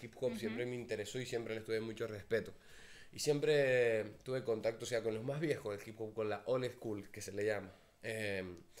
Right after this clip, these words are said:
Speaker 1: y uno de ellos es Marlon, eh, que es una persona que, que la verdad culturalmente me enseñó mucho.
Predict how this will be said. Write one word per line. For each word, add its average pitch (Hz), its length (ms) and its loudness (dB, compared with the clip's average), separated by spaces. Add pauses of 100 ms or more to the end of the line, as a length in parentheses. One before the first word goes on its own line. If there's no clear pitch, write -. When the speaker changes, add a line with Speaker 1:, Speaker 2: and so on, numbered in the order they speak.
(460)
Speaker 1:
y 113 120 -4
uno 135 180 6
de 135 120 4
ellos 139 140 4
es 135 80 -4
Marlon, 143 440 2 (440)
eh, 107 220 2
que 104 80 -6
es 104 40 -2
una 117 180 0
persona 123 360 -2
que, 107 480 0 (380)
que 101 120 -6
la 101 100 0
verdad 107 320 2
culturalmente 113 880 2
me 110 80 2
enseñó 104 360 0
mucho. 151 440 2